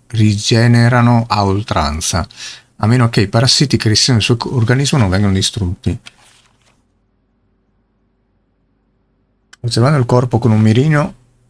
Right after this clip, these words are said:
con un biosensore, ho potuto confermare che i parassiti si comportano come organi vitali nel corpo che li ospita, come se fossero molteplici cuori. Questa mia nuova creazione è praticamente immortale, persino il dottor Frankenstein mi stringerebbe la mano con ammirazione.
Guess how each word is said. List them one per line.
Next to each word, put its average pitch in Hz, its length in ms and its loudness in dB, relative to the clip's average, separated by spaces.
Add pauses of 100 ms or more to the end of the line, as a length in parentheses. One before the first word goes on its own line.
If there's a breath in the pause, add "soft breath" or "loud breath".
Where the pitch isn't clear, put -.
(100)
con 101 160 0
un 95 120 2
biosensore, 95 1120 0 (1000)
ho - 120 -14
potuto 123 220 -4
confermare 147 520 0
che 131 100 0
i 104 40 0
parassiti 107 440 -2
si - 100 0
comportano 101 520 0
come 104 200 4
organi 113 280 2
vitali 131 340 0
nel 101 120 0
corpo 117 320 0
che - 100 -2
li 95 100 2
ospita, 90 480 -4
come 104 160 0
se - 140 0
fossero 123 320 0
molteplici 107 680 0
cuori. 98 600 -2 (800 loud breath)
Questa - 220 -2
mia 127 180 -2
nuova 135 400 2
creazione 113 480 0
è 92 40 -2
praticamente 117 440 0
immortale, 90 680 0
persino 117 320 0
il 104 80 0
dottor 110 240 0
Frankenstein 101 640 -2
mi 92 100 4
stringerebbe 98 540 2
la 87 80 2
mano 95 240 2
con 90 120 -2
ammirazione. 87 640 -4